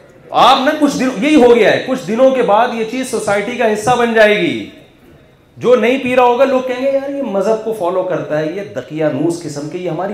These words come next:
بیٹی کو بھی اسی طرح کہے گا دودھ پیو اور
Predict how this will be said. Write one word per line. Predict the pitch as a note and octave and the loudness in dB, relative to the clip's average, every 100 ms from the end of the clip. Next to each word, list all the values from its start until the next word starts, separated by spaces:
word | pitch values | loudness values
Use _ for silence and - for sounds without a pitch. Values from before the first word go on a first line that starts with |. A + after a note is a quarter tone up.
| C3+ | -8
بیٹی | D3+ G3+ | -8 -6
کو | G3+ G#3+ | -8 -8
بھی | G#3 | -8
اسی | F3+ F#3+ | -10 -12
طرح | F#3 F#3 | -6 -6
کہے | F3+ E3 | -4 -4
گا | F3 | -4
دودھ | E3+ C#3 D#3+ D#3 | -6 -6 -6 -8
پیو | D#3 D#3 D#3 D3+ C#3+ - - - _ _ - D3 | -6 -4 -4 -6 -8 -14 -20 -20 _ _ -20 -14
اور | D3 D3+ | -6 -6